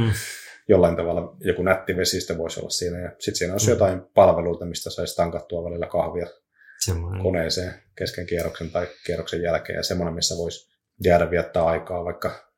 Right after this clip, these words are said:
Speaker 2: vaikka ruokailun parissa tai muuten. Sellainen
Speaker 1: Mm.
Speaker 2: vähän niin kuin golfkentät on nykyään,
Speaker 1: Mm.
Speaker 2: niin joku sen tyyppinen frisbeegolf-, frisbeegolf-kuvio. Ja mä en näe mitään syytä, minkä takia sellaisia ei Suomeen mahtuisi vaikka kymmenen,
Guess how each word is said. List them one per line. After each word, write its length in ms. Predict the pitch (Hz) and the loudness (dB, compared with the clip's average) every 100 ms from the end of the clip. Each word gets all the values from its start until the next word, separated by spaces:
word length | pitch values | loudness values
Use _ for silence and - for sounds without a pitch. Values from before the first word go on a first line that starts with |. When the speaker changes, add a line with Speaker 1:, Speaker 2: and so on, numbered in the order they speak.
| 135 | -10
Speaker 2:
vaikka 340 | 95 87 90 - | -8 -6 -6 0
ruokailun 480 | 90 82 80 85 82 | 2 2 0 -2 -4
parissa 340 | 82 85 - 87 | -4 -4 -6 -6
tai 80 | 82 | -6
muuten. 340 | 82 85 78 | -6 -8 -10
Sellainen 380 | - 104 123 104 - _ | -8 -4 -2 -2 -8 _
Speaker 1:
Mm. 180 | 113 101 87 - _ _ _ _ _ - | 2 2 0 -6 _ _ _ _ _ 0
Speaker 2:
vähän 200 | 101 98 | 4 4
niin 100 | 92 | 2
kuin 220 | 92 - - | -2 -2 4
golfkentät 600 | 95 - 90 87 87 90 | 6 6 0 -2 -4 -4
on 120 | 87 | -4
nykyään, 380 | 85 113 82 85 | -2 0 -2 -2
Speaker 1:
Mm. 40 | |
Speaker 2:
niin 100 | 85 | -6
joku 180 | 85 85 | -4 -2
sen 180 | 92 85 | -2 -2
tyyppinen 400 | 85 - 90 82 - | -4 -4 -8 -10 -8
frisbeegolf-, 680 | 85 - 87 - 90 - _ _ _ - | -8 -6 -6 -4 -8 -10 _ _ _ -4
frisbeegolf-kuvio. 880 | 87 - 90 87 - - 87 87 87 | -2 -2 -8 -10 -10 -10 -8 -6 -6
Ja 100 | 87 | -4
mä 120 | 90 | -2
en 80 | 92 | -2
näe 100 | 90 | -2
mitään 340 | 90 90 92 | -4 -4 -4
syytä, 240 | - 92 87 | -4 -4 -4
minkä 220 | 90 92 | -6 -6
takia 240 | 90 - | -6 -6
sellaisia 420 | 85 90 85 90 82 | -2 0 0 -2 -2
ei 160 | 85 - | -4 -2
Suomeen 360 | 98 85 85 | 0 2 0
mahtuisi 360 | 82 80 - - | -6 -10 -12 -12
vaikka 200 | 82 - | -12 -8
kymmenen, 460 | - 90 85 98 - | -4 -4 -4 -10 -14